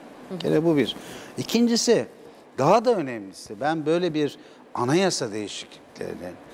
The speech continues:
Speaker 2: halka sorulmasına karşıyım bir kere. Şimdi bir anayasa, ya bakın, temel hak ve özgürlüklerden bahsediyoruz. Demokrasi,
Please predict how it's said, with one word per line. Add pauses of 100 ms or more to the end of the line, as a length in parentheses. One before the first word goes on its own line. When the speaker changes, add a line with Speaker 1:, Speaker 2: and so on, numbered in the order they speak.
(180)
Speaker 2:
halka
sorulmasına
karşıyım (100)
bir
kere. (800)
Şimdi (140)
bir
anayasa,
ya
bakın,
temel (240)
hak
ve
özgürlüklerden
bahsediyoruz.
Demokrasi,